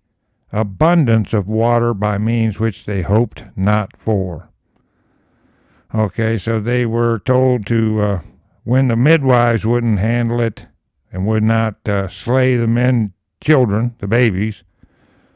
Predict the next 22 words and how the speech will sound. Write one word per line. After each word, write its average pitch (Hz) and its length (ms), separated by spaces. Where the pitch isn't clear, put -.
uh, 120 640
Pharaoh's 135 520
edict 127 360
was 117 240
to 113 120
throw 113 360
'em 117 80
all 117 240
in 113 80
the 110 100
river. 131 460
Okay. 107 680
All 143 80
right, 120 340
so 117 200
on 131 200
we 127 140
go. 120 260
It 123 100
says, 107 260
"Thou 113 280
gavest 117 640